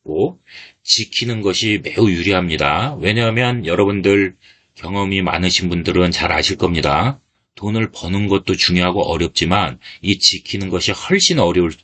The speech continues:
때가 있습니다. 그래서 이-, 이게 굉장히 중요하게 작용을 합니다. 지금 말씀드렸죠. 횡재수 따르니까 자제하고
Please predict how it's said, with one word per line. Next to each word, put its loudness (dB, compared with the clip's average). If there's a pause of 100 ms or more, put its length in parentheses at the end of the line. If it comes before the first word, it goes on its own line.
(140)
때가 -4
있습니다. -4 (260)
그래서 -10
이-, -8
이게 0 (260)
굉장히 -6
중요하게 0
작용을 -2
합니다. 0 (1200)
지금 -2
말씀드렸죠. 0
횡재수 0
따르니까 0
자제하고 2